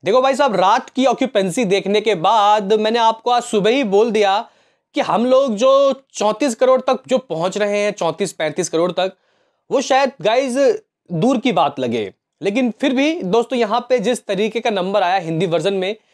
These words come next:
ये टॉप फ़ाइव की लिस्ट में तो है गाइस। At least आप लोग कह सकते हो कि अगर हम लोग सेकंड संडे की बात करेंगे तो गाइस, यहाँ पे एनिमल ने बवाल काट दिया। हालांकि नंबर वन में तो गाइस देखो गदर ही रहा,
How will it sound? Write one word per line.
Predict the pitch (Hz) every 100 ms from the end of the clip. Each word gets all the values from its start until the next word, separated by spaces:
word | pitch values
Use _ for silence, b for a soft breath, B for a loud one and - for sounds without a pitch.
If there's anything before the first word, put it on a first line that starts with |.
| b b
ये | 214
टॉप | 233 233
फ़ाइव | 233 214 208 -
की | 208
लिस्ट | 185 175
में | 175 165
तो | 170
है | 135 151
गाइस। | 123 113 107 104 - - 147
At | 165
least | 214 208
आप | 202 208
लोग | 214
कह | 208
सकते | 190 196 -
हो | 226 196
कि | 190 208 220 b b b
अगर | 156 190
हम | 208 196
लोग | 202 220 220
सेकंड | - - 233 226 233 285 277 - _ _
संडे | - 208 214 220 254
की | 254
बात | 175 156 156
करेंगे | 165 175 196 127 101 _ -
तो |
गाइस, | 185 147 180 196 175
यहाँ | 151 180 180
पे | 175 175 175 b b 147
एनिमल | 165 185 180
ने | 175 165 165
बवाल | 113 131 151 147
काट | 127 127 120
दिया। | 120 139
हालांकि | 104 113 160 180
नंबर | 175 190
वन | 180 196
में | 196
तो | 196
गाइस | 180 202
देखो | 180 190
गदर | 165 196
ही | 240
रहा, | 226 208